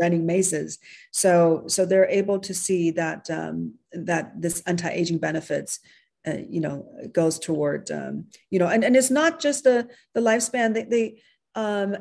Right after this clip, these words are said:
and observing how they're looking, they actually looked at different growth factors from their brain, from their muscles, you know, the, the,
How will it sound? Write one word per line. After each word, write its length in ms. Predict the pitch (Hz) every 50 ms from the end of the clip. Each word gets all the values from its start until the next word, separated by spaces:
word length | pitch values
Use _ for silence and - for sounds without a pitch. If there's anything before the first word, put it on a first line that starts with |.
| 202
and 320 | 208 208 202 202 185 170 -
observing 500 | - 202 175 180 202 208 240 240 247 226
how 160 | 220 196 190 185
they're 180 | 190 185 180
looking, 420 | 180 214 226 - - 185 170 165 160
they 120 | 180 180
actually 560 | - 214 214 226 226 - - 262 254 247 247
looked 400 | 226 220 208 202 208 233 233 -
at 340 | 208 196 185 180 175 175 - - _ _ _ _ _ _ _ _
different 300 | - 214 214 226 214 196
growth 280 | 185 185 185 202 226 220
factors 760 | - 220 214 214 220 220 - 226 220 220 214 214 220 214 - _ _ _ _ _ _
from 380 | _ - - 202 190 196 202
their 140 | 190 175 170
brain, 480 | 165 170 180 180 180 185 196 208 214 208
from 160 | 214 196 185
their 160 | 180 175 170
muscles, 580 | 165 170 185 190 - - 214 214 214 208 - 190
you 60 | 175
know, 160 | 170 165 160
the, 440 | 151 - - 170 165 160 156 151 147 -
the, 160 | - -